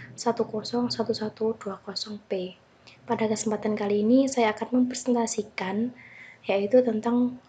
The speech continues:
reformasi P G R I. Reformasi P G R I.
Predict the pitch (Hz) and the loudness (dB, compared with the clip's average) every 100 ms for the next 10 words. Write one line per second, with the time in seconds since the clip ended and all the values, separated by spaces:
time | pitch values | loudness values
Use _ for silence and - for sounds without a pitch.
0 | - 214 208 214 208 202 196 214 220 214 | -8 -8 -4 -2 -2 -4 -4 -4 -2 -2
1 | - 180 180 - 170 170 _ - _ _ | -2 -8 -8 -8 -12 -12 _ -20 _ _
2 | - - - _ _ _ - - _ - | -20 -20 -20 _ _ _ -20 -20 _ -20
3 | _ _ _ - - - - - - - | _ _ _ -20 -20 -20 -20 -20 -20 -20
4 | - - - - _ - - - - - | -20 -20 -20 -20 _ -20 -20 -20 -20 -20
5 | - - - - - - - - - - | -20 -20 -20 -20 -20 -20 -16 -14 -14 -14
6 | - - 262 254 311 294 269 254 240 180 | -16 -2 2 2 2 2 2 6 6 6
7 | 180 - 185 | 2 0 -4